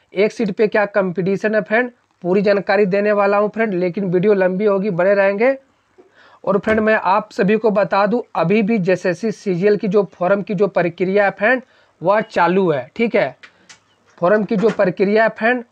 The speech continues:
वह चालू है, यानी दोस्तों संशोधन की जो अंतिम तिथि है वह आज रखी गई है। कौन सा अभ्यर्थी, बहुत सारे अभ्यर्थी हैं कि जो फॉर्म को भर दिए या रजिस्ट्रेशन कर दिए, उसमें पेमेंट नहीं किए, बहुत सारे अभ्यर्थी हैं जो पेमेंट किए लेकिन फ़ोटो सिग्नेचर अपलोड नहीं किए।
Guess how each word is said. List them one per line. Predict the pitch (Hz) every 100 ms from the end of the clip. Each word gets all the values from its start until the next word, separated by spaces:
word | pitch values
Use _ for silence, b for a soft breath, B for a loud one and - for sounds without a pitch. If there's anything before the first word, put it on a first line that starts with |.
| _
वह | 156 190
चालू | 202 - 180 196 233
है, | 226 294 302 _ _ _ -
यानी | 165 202
दोस्तों | 196 190 233
संशोधन | 208 202 175 190 208
की | 208 226
जो | 208
अंतिम | 214 180 170 220
तिथि | 196 208 226
है | 226 240
वह | 180 190 202 -
आज | 156 196
रखी | 196 190 233
गई | 202 190
है। | 165 131 B B B -
कौन | 208 220
सा | 226
अभ्यर्थी, | 208 208 190 226 226
बहुत | 170 196
सारे | 208 202
अभ्यर्थी | 185 190 185 214
हैं | 208
कि | 220
जो | 190 190
फॉर्म | - 180 202 185 -
को | 196
भर | 180 175
दिए | 190 208 226 233 b b b
या | 196
रजिस्ट्रेशन | 196 190 - 202 233
कर | 208 220
दिए, | 226
उसमें | 214 220
पेमेंट | 196 196 208
नहीं | 208 208
किए, | 190 208
बहुत | 175 190
सारे | 208 196
अभ्यर्थी | 185 185 175
हैं | 214 202
जो | 190
पेमेंट | 180 185 208 190
किए | 214
लेकिन | 196 185 190
फ़ोटो | 185 185 196
सिग्नेचर | 190 196 185 214 233
अपलोड | 170 185 190
नहीं | 190 190
किए। | 175 147